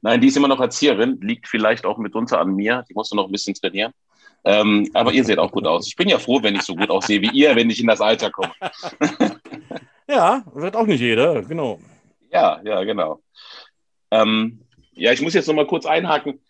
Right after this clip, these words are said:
Speaker 1: Ich glaube, äh, damals, als ich kam, war der Butch aber auch noch am Start, ne? Also ich meine, äh, die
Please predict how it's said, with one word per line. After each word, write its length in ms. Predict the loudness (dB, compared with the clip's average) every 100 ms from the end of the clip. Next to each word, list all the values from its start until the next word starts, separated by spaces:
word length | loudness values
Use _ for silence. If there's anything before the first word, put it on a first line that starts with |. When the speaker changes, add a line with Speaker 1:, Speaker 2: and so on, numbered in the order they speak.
| _ _
Speaker 1:
Ich 160 | -16 0
glaube, 460 | 4 6 4 2 -2 _ _ _
äh, 280 | 4 6 4 0 _ -20 _ _ -4
damals, 480 | -4 -4 -10 -12
als 240 | -10 -10 -10
ich 220 | -12 -8
kam, 540 | 0 2 2 0 -14 -20 _ _
war 220 | -4 0
der 80 | 0
Butch 240 | 0 0 0
aber 180 | -2
auch 80 | -2
noch 160 | 0 2
am 160 | 0
Start, 420 | -2 0 0 0 -4
ne? 140 | -8 -2
Also 200 | -2 -2
ich 160 | -2
meine, 880 | 2 4 4 2 0 0 0 0 -4 _ _ _ _ _
äh, 60 |
die 220 | -12 -12